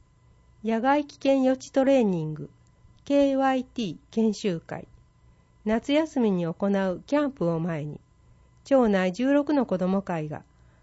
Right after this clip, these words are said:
白山ふれあいの森、野外活動施設で研修会を行いました。参加した子どもたちはカレー作りに挑戦した後、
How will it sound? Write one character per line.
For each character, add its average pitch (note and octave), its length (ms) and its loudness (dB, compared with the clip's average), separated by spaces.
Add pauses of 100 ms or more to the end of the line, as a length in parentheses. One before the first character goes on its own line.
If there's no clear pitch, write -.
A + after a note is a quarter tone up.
白 C#4 260 -4
山 F3+ 240 0
ふ F#3+ 140 -4
れ A#3 140 0
あ A#3 120 0
い A3+ 60 0
の A3 140 0
森、 G3+ 320 -4 (580)
野 G#3 140 0
外 C4+ 240 2
活 C4 280 -6
動 A#3+ 160 0
施 - 80 -18
設 - 360 -8 (560)
で F3+ 260 -4
研 C#4+ 220 2
修 D4+ 220 -2
会 F3+ 240 0
を D3+ 60 -4
行 E3 120 -6
い D#3+ 220 -4
ま D#3 140 -6
し - 100 -18
た。 - 160 -16 (800)
参 A#3 260 -2
加 A3+ 140 -2
し - 40 -14
た A3+ 140 -2
子 A3 120 -2
ど A3+ 80 0
も A3+ 80 -2
た G#3 140 -2
ち F#3+ 140 -6
は F#3+ 120 -2
カ A#3 160 -4
レ C#4 140 2
ー C#4 60 0
作 C#4 200 -2
り G3 100 0
に D#3+ 120 -4
挑 G3+ 240 -4
戦 G3 260 -4
し - 100 -16
た F3 180 -6
後、 E3+ 300 -10